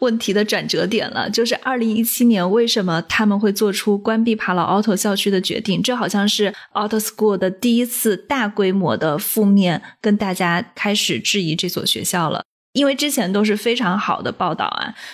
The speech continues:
大家都觉得有马克扎克伯格教育基金会的投资，有乔布斯遗孀的投资，有 Andreessen Horowitz 的投资，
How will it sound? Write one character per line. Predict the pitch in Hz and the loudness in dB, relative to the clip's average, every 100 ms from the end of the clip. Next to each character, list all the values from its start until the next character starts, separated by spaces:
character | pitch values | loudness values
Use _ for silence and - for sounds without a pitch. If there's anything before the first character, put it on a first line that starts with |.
| - | -6
大 | 202 | -4
家 | |
都 | 202 202 | 0 0
觉 | 202 135 | 0 -2
得 | 135 135 - | 0 -2 -4
有 | - 190 165 - | -2 0 0 -2
马 | - 165 | -2 -2
克 | 196 | -2
扎 | 220 220 | 0 0
克 | 220 | 0
伯 | 208 190 | 2 0
格 | 196 175 | 2 0
教 | 214 208 | 2 2
育 | 202 | 0
基 | 208 | 0
金 | 202 220 | 2 2
会 | 254 | 2
的 | 214 | 0
投 | 208 180 165 | -2 -2 -2
资， | 170 180 | 2 0
有 | 147 | 0
乔 | - 165 | -2 0
布 | 196 | 0
斯 | 208 | 0
遗 | 185 | 2
孀 | 175 202 | 0 0
的 | 202 | 0
投 | - 185 160 | 0 0 0
资， | - 180 175 - - | 0 0 0 -4 -4
有 | 196 | -2
Andreessen | 180 196 208 214 220 | 0 2 2 2 0
Horowitz | 208 208 220 208 190 185 | 0 0 2 2 2 0
的 | 165 | -2
投 | - - 151 | -2 -2 -2
资， | - 170 160 | 0 0 0